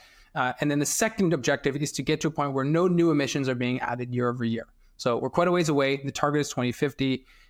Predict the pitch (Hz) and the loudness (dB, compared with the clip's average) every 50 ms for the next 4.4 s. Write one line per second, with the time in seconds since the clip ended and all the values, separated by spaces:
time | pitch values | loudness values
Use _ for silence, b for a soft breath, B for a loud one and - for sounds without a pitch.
0 | b b - 135 131 123 123 120 120 123 120 120 120 120 - _ _ _ - - | b b -6 -4 -2 -2 0 0 0 2 2 2 2 0 -2 _ _ _ -4 -2
1 | 139 139 - - - - 135 143 160 170 - - - - - - - - 147 143 | -2 -2 -4 -6 -4 -2 0 0 0 0 -2 -4 -6 -6 -6 -6 -6 0 2 4
2 | 160 185 170 165 156 - 143 131 123 123 120 - - - 147 135 139 139 135 127 | 4 4 2 2 0 0 0 0 0 0 -2 -4 -4 0 0 0 0 0 -2 -2
3 | 123 123 _ - 143 139 151 156 156 147 147 147 139 135 139 143 - - - 131 | -4 -6 _ -2 0 2 2 2 2 2 2 2 2 2 0 -2 -4 -4 0 0
4 | 143 143 139 143 131 131 - | 2 2 2 0 -2 -4 -10